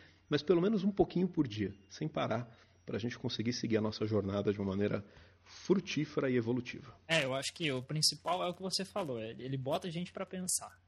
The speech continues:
Speaker 2: né? É uma parte do livro que põe a gente pra pensar em como a gente reage com certos, alguns certos medos. É claro que é uma situação super extrema, mas tem, tem coisa que a gente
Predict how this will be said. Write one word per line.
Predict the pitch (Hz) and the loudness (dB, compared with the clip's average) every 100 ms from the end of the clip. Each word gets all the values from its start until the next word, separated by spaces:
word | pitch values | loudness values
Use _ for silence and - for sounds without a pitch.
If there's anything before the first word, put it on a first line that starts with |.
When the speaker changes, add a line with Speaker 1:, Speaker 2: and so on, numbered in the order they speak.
| - | -12
Speaker 2:
né? | 117 117 | -10 -10
É | 120 | -14
uma | 127 135 | -16 -6
parte | 131 139 | -6 -4
do | 143 | -8
livro | 127 156 | -6 -8
que | 165 | -8
põe | 165 170 | -10 -6
a | |
gente | 180 175 | -6 -6
pra | - 165 | -8 -8
pensar | 165 151 - 160 175 | -6 -2 -2 -2 -4
em | |
como | 170 180 | -4 -4
a | 196 | -4
gente | 196 | -4
reage | 190 156 156 175 170 | -4 -4 -2 -2 -4
com | 180 170 | -10 -10
certos, | - 156 160 175 160 - | -6 -8 -6 -10 -10 -4
alguns | 151 156 190 190 - | -2 0 -2 0 0
certos | 175 160 165 | -2 -4 -4
medos. | 139 113 113 | -4 -4 -6
É | 127 | -8
claro | - 113 - | -6 -8 -6
que | |
é | 165 | -8
uma | 180 | -6
situação | - 165 - | -6 -4 -4
super | 147 - 165 | -6 -6 -6
extrema, | 165 160 139 123 - _ _ _ - - | -4 -2 -2 -4 -16 _ _ _ -20 -8
mas | 131 139 | 0 0
tem, | - 156 196 - - | 2 0 0 -4 0
tem | 185 | 0
coisa | 190 202 240 254 | 2 4 4 2
que | 269 | -4
a | |
gente | 277 302 | -6 -8